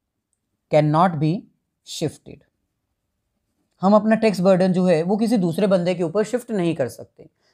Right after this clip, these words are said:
क्योंकि जिसकी इनकम होगी उसी को टैक्स देना भी पड़ेगा।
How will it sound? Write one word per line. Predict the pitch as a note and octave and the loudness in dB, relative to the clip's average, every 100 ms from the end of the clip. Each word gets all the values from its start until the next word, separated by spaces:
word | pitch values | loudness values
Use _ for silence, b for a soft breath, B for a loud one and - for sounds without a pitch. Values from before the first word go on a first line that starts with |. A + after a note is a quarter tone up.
| _ | _
क्योंकि | G3 A#3+ | -2 0
जिसकी | G#3 G3 A#3+ | 0 0 -2
इनकम | A3 A3+ | 0 0
होगी | G#3+ F#3+ F#3+ A3 - _ | 0 0 -2 -4 -8 _
उसी | E3+ G3+ | -10 -6
को | G3+ | -4
टैक्स | F#3+ F#3 - | -2 -4 -4
देना | D3 C3+ C#3 | -4 -2 -4
भी | C3+ | -6
पड़ेगा। | B2+ A2+ A2 - | -8 -10 -12 -16